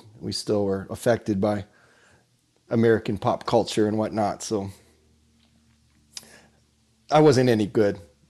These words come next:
Uh, it was just kicking around. It wasn't anything serious. Uh, <laughs> I think if I was down here, if, uh, the place where there was more concrete and around friends who were, who were good,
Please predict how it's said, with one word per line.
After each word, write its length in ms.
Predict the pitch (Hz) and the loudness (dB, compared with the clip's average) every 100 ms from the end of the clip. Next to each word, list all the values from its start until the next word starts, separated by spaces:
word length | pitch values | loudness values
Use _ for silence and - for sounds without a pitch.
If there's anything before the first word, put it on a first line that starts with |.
| _ _ | _ _
Uh, 200 | 131 120 | 4 6
it 200 | 127 131 | 6 6
was 180 | 120 113 | 4 0
just 300 | - 127 - | 2 0 2
kicking 320 | 139 117 117 | 0 2 2
around. 480 | 110 110 101 104 110 | 4 4 4 0 0
It 80 | 131 | 2
wasn't 360 | 123 120 120 120 | 4 4 4 4
anything 440 | 120 117 117 113 | 2 2 2 2
serious. 760 | - 117 113 117 113 - - | 2 4 4 2 0 -8 -10
Uh, 340 | 104 104 104 - - | -2 0 0 -2 2
<laughs> 760 | 143 131 - - - 123 - | 2 2 -6 -14 -14 -12 2
I 100 | 123 | 4
think 240 | 139 107 | 4 2
if 120 | 127 120 | 4 6
I 120 | 117 | 6
was 200 | 113 113 | 4 2
down 280 | 117 113 113 | 2 2 2
here, 420 | 117 113 110 98 | 2 4 2 0
if, 280 | 101 - 113 | -6 -6 -2
uh, 100 | 110 | 0
the 140 | 104 | -2
place 360 | - 117 110 - | 0 2 2 0
where 100 | 107 | 0
there 100 | 107 | 0
was 140 | 104 | 0
more 160 | 104 101 | -4 -8
concrete 580 | - 107 107 - 113 110 | -4 -4 -4 -2 -2 -2
and 60 | |
around 240 | 101 101 101 | -4 -6 -4
friends 320 | 117 110 110 | -2 -2 -4
who 100 | 107 | -2
were, 240 | 107 98 - _ _ _ _ _ _ | -2 -4 -12 _ _ _ _ _ _
who 140 | - 117 | 0 2
were 100 | 95 | 4
good, 440 | 110 113 113 | 4 6 4